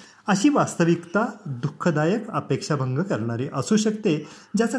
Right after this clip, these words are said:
खरं तर खुल्या मनाने स्वीकार करायला हवा. मात्र असे काही घडते, हे महाभयंकर संकट आहे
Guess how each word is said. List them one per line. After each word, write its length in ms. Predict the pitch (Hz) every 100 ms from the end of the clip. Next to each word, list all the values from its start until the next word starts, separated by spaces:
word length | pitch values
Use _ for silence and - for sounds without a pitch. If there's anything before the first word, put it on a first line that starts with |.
| -
खरं 100 | 247
तर 140 | 285 294
खुल्या 260 | - 156 165
मनाने 300 | 160 170 233
स्वीकार 380 | - 117 127
करायला 400 | 110 113 110 104 98
हवा. 180 | 113 107 - - - - - 190
मात्र 220 | 214 247
असे 360 | 233 202 277
काही 300 | 277 233 233
घडते, 560 | 202 151 139 147 131 131
हे 60 | 151
महाभयंकर 680 | 139 113 120 120 123 113 151
संकट 460 | 147 117 110 220
आहे 400 | 143 113 123 127